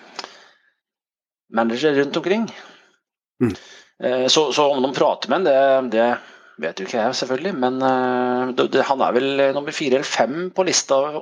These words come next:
Speaker 1: oddslista som jeg drev og kikker på om dagen.
Speaker 2: Ikke sant?
Speaker 1: Det, det, <laughs> det er jo det eneste vi har som mulighet. Kan jo lese, vi er jo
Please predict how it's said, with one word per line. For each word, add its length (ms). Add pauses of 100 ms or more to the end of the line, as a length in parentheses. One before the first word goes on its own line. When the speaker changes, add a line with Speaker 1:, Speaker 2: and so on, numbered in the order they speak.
Speaker 1:
oddslista 800
som 160
jeg 80
drev 120
og 80
kikker 240
på 100 (100)
om 120
dagen. 320 (640)
Speaker 2:
Ikke 160
sant? 160
Speaker 1:
Det, 460
det, 60 (280)
<laughs> 300
det 80
er 100
jo 80
det 100 (300)
eneste 320
vi 80
har 160
som 140 (100)
mulighet. 400 (320)
Kan 160
jo 80
lese, 320 (160)
vi 80
er 140
jo 20